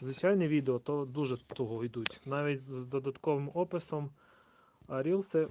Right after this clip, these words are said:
потрошечки, потрошки набирають, е, рілси. Іменно сторіс, сторіс теж я шор-, е, шортс, шортс, вибачаю, шортс, я перепутав з цим. Instagram Shorts десь по чотириста сімдесят переглядів за,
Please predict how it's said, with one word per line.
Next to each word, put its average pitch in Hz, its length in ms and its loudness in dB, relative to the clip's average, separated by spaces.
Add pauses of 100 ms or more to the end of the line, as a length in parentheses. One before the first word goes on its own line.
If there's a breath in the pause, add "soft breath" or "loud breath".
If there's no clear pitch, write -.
(280)
потрошечки, 160 600 -4
потрошки 139 500 -2
набирають, 139 800 4
е, 135 560 4 (880 loud breath)
рілси. 160 460 6
Іменно 165 360 2 (260 loud breath)
сторіс, - 840 10 (300)
сторіс 175 560 6
теж 165 280 4
я 170 180 4
шор-, 180 340 2
е, 156 240 -10 (160)
шортс, - 560 4
шортс, - 560 0 (300)
вибачаю, 131 460 -2
шортс, - 440 -6
я 131 120 0
перепутав 123 720 -4
з - 420 -8
цим. 113 220 -6 (680 loud breath)
Instagram 143 460 4 (100)
Shorts 226 340 6
десь 156 160 2
по 156 120 0
чотириста 165 540 4
сімдесят 214 420 2
переглядів 185 460 8
за, 165 140 4